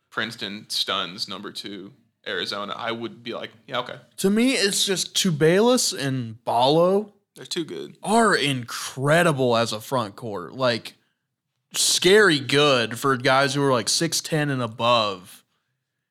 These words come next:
Speaker 2: And I just don't know if any other team has that or if they can match that.
Speaker 1: Yeah, I know, like, I U played them earlier in the year, and they put up a good fight until late. And
Speaker 2: Yeah.
Speaker 1: Arizona just took it over.
Speaker 2: Yeah.
Speaker 1: So, they're, they're, they're a good team,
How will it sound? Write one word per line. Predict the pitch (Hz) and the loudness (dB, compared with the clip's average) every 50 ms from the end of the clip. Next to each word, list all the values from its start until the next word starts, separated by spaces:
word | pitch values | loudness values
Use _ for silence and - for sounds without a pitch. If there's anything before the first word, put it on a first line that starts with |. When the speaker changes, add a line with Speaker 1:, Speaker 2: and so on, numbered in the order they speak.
| _ _ - | _ _ -6
Speaker 2:
And | - 135 131 127 123 117 120 113 | -2 -2 0 0 0 0 0 -2
I | 104 - 117 127 | -2 0 0 0
just | 139 156 151 - | 2 0 0 2
don't | 160 151 147 147 | 2 2 4 4
know | 143 131 | 2 0
if | 120 - | 0 0
any | 120 131 135 131 | 0 0 0 2
other | 127 123 117 | 2 0 0
team | 117 - 131 120 113 | -2 -4 -4 -4 -4
has | 120 110 101 110 117 104 - | -4 -4 -2 -2 -2 -2 -4
that | - 65 67 57 - _ _ _ _ _ _ _ _ _ _ _ _ _ | -8 -8 -10 -12 -14 _ _ _ _ _ _ _ _ _ _ _ _ _
or | _ 113 131 135 131 120 | _ 0 2 2 2 2
if | 110 117 | 2 0
they | - 135 131 | 0 0 0
can | 127 117 107 90 | 0 -2 -6 -6
match | 92 90 98 113 - - - | -4 -4 -2 -2 -2 -4 -6
that. | - 50 50 - - _ _ _ _ _ _ _ _ _ _ 139 | -6 -8 -10 -12 -16 _ _ _ _ _ _ _ _ _ _ _
Speaker 1:
Yeah, | 127 120 110 101 90 | -10 -8 -6 -4 -4
I | 95 110 | -4 -4
know, | 117 120 117 110 | -2 -2 -2 -2
like, | 110 98 | -2 -2
I | 107 113 117 | -2 -2 0
U | 120 117 117 | 0 -2 -4
played | 117 - 117 110 107 | -6 -8 -8 -8 -8
them | 107 107 | -8 -10
earlier | 107 107 107 110 | -10 -10 -10 -12
in | 107 | -14
the | 107 107 | -16 -20
year, | 107 104 - | -20 -20 -20
and | 110 113 113 - _ _ | -20 -20 -20 -20 _ _
they | - 117 120 | -16 -16 -16
put | 117 - _ _ - 175 165 175 | -16 -16 _ _ -10 -8 -8 -8
up | 156 - | -8 -10
a | 101 104 104 _ _ _ _ _ _ | -12 -14 -14 _ _ _ _ _ _
good | 120 123 123 120 | -6 -4 -4 -6
fight | 120 - - - - 107 117 117 113 - 110 | -8 -16 -16 -14 -12 -10 -10 -10 -12 -16 -20
until | 110 113 - - 113 110 | -20 -20 -20 -20 -20 -20
late. | 101 98 98 101 107 107 _ _ _ | -20 -20 -20 -20 -20 -20 _ _ _
And | _ 120 | _ -6
Speaker 2:
Yeah. | 110 101 87 - - _ - | -4 -4 -4 -6 -8 _ -20
Speaker 1:
Arizona | - - - 57 60 _ _ _ _ _ _ - | -20 -20 -20 _ _ _ _ _ _ _ _ -18
just | - - - - | -16 -16 -14 -14
took | - - - | -14 -16 -16
it | 95 101 | -18 -20
over. | 92 98 101 - 98 _ _ _ _ _ _ _ _ - | -20 -20 -20 -20 _ _ _ _ _ _ _ _ _ -14
Speaker 2:
Yeah. | 101 - - - - _ _ _ _ _ | -12 -10 -10 -12 -14 _ _ _ _ _
Speaker 1:
So, | - - - 117 117 117 117 - - _ _ _ _ _ - | -10 -8 -4 -4 -4 -4 -6 -10 -18 _ _ _ _ _ -4
they're, | 117 135 151 | -2 -2 0
they're, | 151 170 185 185 160 | 2 2 2 2 2
they're | 143 160 170 170 | 0 0 0 0
a | 151 | -2
good | 135 131 120 | -2 -6 -6
team, | - - 104 104 123 | -8 -12 -16 -16 -18